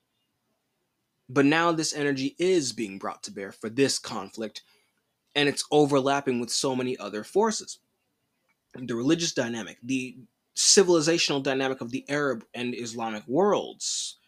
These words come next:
'cause Is-, Islam is a civilization as much as it's a religion, just as Christianity is.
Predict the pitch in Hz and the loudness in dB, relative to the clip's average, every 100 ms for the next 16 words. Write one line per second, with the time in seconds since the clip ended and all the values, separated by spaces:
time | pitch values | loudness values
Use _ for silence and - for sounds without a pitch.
0 | _ _ 123 - - 135 120 135 _ _ | _ _ -6 -6 -6 -4 -4 -10 _ _
1 | - 143 143 131 120 120 - 120 117 113 | -4 0 0 0 -2 0 0 0 -2 -2
2 | 165 - 123 110 117 110 107 107 104 110 | 0 0 -2 -4 -6 -6 -8 -10 -8 -6
3 | 185 196 - _ _ _ _ _ - 127 | -4 -6 -10 _ _ _ _ _ -4 0
4 | - 113 - 127 - 123 208 160 95 - | 0 -2 -2 -4 -4 -4 -4 -4 -6 -12
5 | - | -18